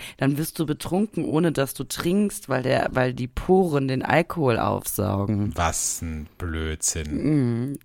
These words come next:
Speaker 1: Das war richtig schön. Hatte ich
Speaker 2: Ich
Speaker 1: einen
Speaker 2: hab ja
Speaker 1: richtigen
Speaker 2: auch
Speaker 1: Rausch.
Speaker 2: gehört, es gibt, äh, in, in der Partyszene gibt's, äh,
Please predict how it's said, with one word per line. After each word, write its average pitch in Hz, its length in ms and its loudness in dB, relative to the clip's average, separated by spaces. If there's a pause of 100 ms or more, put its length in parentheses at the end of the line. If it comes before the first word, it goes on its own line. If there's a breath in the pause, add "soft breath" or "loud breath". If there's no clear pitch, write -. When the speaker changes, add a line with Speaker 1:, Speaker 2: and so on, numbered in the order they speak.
(120)
Speaker 1:
Das 123 220 -2
war 123 120 2
richtig - 320 -6
schön. 113 520 -2 (220)
Hatte 139 180 -6
ich 107 80 2
Speaker 2:
Ich 117 120 2
Speaker 1:
einen 165 100 8
Speaker 2:
hab 139 80 2
ja 127 100 8
Speaker 1:
richtigen 131 140 4
Speaker 2:
auch 123 60 2 (120)
Speaker 1:
Rausch. 120 160 8
Speaker 2:
gehört, 113 260 4
es - 300 2
gibt, - 300 2 (140)
äh, 110 260 0
in, 104 360 -2
in 113 80 -4
der 101 160 0
Partyszene 113 1120 2 (580 loud breath)
gibt's, - 520 0 (100)
äh, 101 300 2